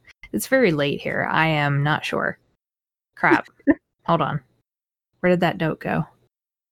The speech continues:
Speaker 1: Yeah, they, they, en-, they are engaged in winemaking. Yeah.
Speaker 2: Oh, that makes sense.
Speaker 1: <sighs>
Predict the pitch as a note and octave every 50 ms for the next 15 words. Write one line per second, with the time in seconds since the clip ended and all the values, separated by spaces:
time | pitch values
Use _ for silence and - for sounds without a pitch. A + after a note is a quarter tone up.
0 | _ _ - - C4 E3+ E3+ - - - C4 A#3+ A#3 A3+ A3 G#3 A3 A#3 A3+ A3
1 | A3 A3 G#3 - G3+ G3 G3+ F#3 G#3 G3+ G#3+ G#3 G3+ G#3 G3+ G3 F#3+ F3+ E3 -
2 | F#3 G3 F#3 A3+ B3 C4+ C#4+ C4+ - - - C4+ B3+ B3+ A#3 A#3 A#3 B3 C4 C4
3 | A#3 F3+ D3 - - - - - - - _ _ _ _ _ _ _ _ _ _
4 | _ _ _ _ _ _ _ _ _ _ _ - - - _ _ _ _ _ _
5 | _ _ _ _ _ _ _ - C5 A#4+ G4 E4 D4+ D4 B3+ A3 F#3 G3 F#3+ F#3+
6 | F#3 - - G3 F#3 F#3+ - - - _ _ _ _ _ _ _ _ _ _ _
7 | _ _ _ _ _ _ _ _ _ _ _ _ _ _ _ _ - -